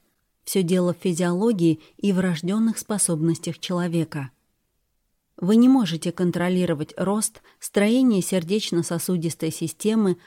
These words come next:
работу всех систем организма, набор генов и тем более врожденную структуру мышечных волокон.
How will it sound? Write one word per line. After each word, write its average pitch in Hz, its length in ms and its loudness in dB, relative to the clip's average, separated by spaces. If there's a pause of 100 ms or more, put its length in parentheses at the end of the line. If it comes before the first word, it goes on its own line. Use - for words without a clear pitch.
(160)
работу 208 680 0
всех - 320 -4
систем 175 440 0
организма, 175 680 2 (220)
набор 165 480 2
генов 196 460 0 (360)
и 190 140 0
тем 170 260 0
более 196 420 0
врожденную 180 720 0
структуру 196 640 -4
мышечных 175 680 -2
волокон. 170 580 -2